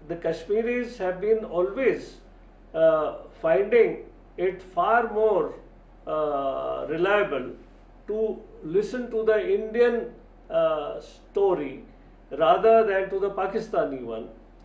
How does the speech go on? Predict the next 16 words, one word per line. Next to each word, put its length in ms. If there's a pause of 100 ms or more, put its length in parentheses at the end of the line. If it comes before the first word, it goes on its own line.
(500)
Only 340
thing 220
is 360 (280)
that 260
there 200
are 180
certain 500
leaders 600 (600)
who 420 (160)
are 380 (340)
washing 540
their 380 (920)
linen, 640
dirty 300
linen, 500 (640)
outside, 720